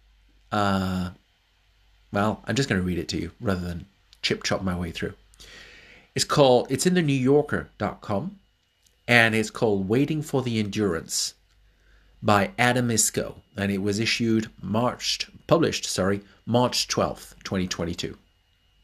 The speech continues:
A hundred and six years ago, in the Weddell Sea, east of the Antarctic Peninsula, the explorer Ernest Shackleton ordered his men to abandon ship. It was eight and a half degrees below zero.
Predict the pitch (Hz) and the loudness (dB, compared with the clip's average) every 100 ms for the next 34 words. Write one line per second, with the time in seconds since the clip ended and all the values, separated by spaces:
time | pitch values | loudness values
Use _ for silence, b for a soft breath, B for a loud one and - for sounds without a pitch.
0 | _ _ _ _ - B B B B B | _ _ _ _ -20 B B B B B
1 | B B B _ - 165 170 151 262 349 | B B B _ -2 4 4 4 2 2
2 | 262 165 123 - - 139 143 113 101 104 | 0 0 0 -2 0 0 0 0 -2 0
3 | 117 127 _ - 113 101 90 113 113 107 | 0 -2 _ -6 -4 -2 -2 0 0 -2
4 | - 107 123 - 123 147 - 110 98 95 | -2 -2 -4 -4 -2 0 0 -2 -2 -4
5 | 92 110 110 110 - 98 107 - 123 151 | -4 -2 -2 -2 -4 -2 -2 0 0 -2
6 | - - 107 151 151 - 185 220 196 120 | -6 -8 2 2 2 2 2 4 4 2
7 | 131 160 151 - - 156 101 - 90 92 | 2 0 0 0 0 0 -4 -6 -6 -4
8 | 123 147 143 110 110 110 113 107 92 101 | 2 4 4 0 -4 -2 -2 0 -2 -2
9 | 95 107 101 98 92 - - - - _ | -2 -2 -2 -2 0 0 0 -4 -20 _
10 | _ B B B B B B B 131 143 | _ B B B B B B B 6 8
11 | 131 135 170 165 147 135 143 131 127 120 | 8 6 6 4 2 2 0 0 -4 -2
12 | 131 127 - 113 113 104 117 110 78 - | -2 -2 0 2 2 2 2 2 0 -4